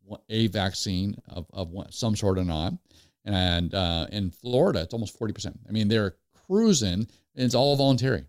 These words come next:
"Here, if you want it, we got it. We got tons of it." I go, my wife goes, "Why, why do they have so much more in Florida?" I go, "Well, one, they're bigger, but two, it's management. It's governance. It's saying, 'Here,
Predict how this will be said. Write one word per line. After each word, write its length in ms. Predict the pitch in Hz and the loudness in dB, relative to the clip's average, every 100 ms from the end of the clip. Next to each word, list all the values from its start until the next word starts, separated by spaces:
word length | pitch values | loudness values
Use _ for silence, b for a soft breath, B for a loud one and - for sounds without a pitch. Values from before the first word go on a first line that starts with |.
| _ _ _ _ - | _ _ _ _ -6
"Here, 100 | 160 | -4
if 80 | 139 | -4
you 80 | - | 0
want 160 | 131 165 | 2 2
it, 100 | - _ | 0 _
we 80 | 120 | -4
got 240 | 120 117 | 0 0
it. 80 | 92 | 0
We 60 | - | -4
got 160 | 123 - | -8 -6
tons 300 | 123 123 90 | -4 -2 -2
of 100 | 69 | -6
it." 100 | - | -12
I 40 | 107 | -12
go, 340 | 98 101 92 b b b | -6 -4 -4 b b b
my 80 | 110 | -2
wife 180 | 117 135 | 2 2
goes, 120 | 131 | 2
"Why, 260 | 120 175 226 | 0 2 2
why 280 | 143 139 185 | 0 0 2
do 60 | |
they 100 | 208 | 4
have 120 | 175 | 2
so 140 | 151 165 | 2 -2
much 160 | 160 | -4
more 180 | 139 160 | -4 -2
in 80 | 147 | -4
Florida?" 320 | - 160 147 | -4 -2 0
I 60 | 98 | 2
go, 80 | 104 | 4
"Well, 360 | 127 143 123 _ _ | 4 4 2 _ _
one, 300 | 123 160 131 | 0 4 6
they're 80 | 110 | 6
bigger, 320 | 107 107 82 | 4 2 2
but 180 | 101 104 | -2 -4
two, 380 | - 214 143 135 b - | 0 4 4 4 b -8
it's 180 | 160 | -6
management. 600 | 165 180 226 220 90 73 - _ _ _ | -4 0 2 2 0 -10 -20 _ _ _
It's 140 | 165 | -6
governance. 640 | 156 127 185 240 185 101 110 | 2 4 4 4 -2 -4 -2
It's 100 | 131 | 0
saying, 220 | 165 143 - b b | 4 2 0 b b
'Here, 340 | _ 240 339 | _ 4 4